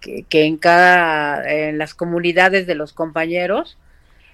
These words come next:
eh, este, necesitaban, pues también se hicieron algunas donaciones a personas ciegas. Eh, no era, este, este Club de Leones Ciegos México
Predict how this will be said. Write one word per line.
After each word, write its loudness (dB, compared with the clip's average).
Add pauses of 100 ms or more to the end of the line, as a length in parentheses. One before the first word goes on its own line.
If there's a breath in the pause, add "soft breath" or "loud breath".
(140 soft breath)
eh, 2
este, -8
necesitaban, -4
pues -8
también -6
se -6
hicieron -4
algunas -6
donaciones -6 (360 soft breath)
a -8
personas -2
ciegas. 0 (540 soft breath)
Eh, 0
no 4
era, 2
este, -2
este -6
Club -4
de -4
Leones -8
Ciegos -12
México -10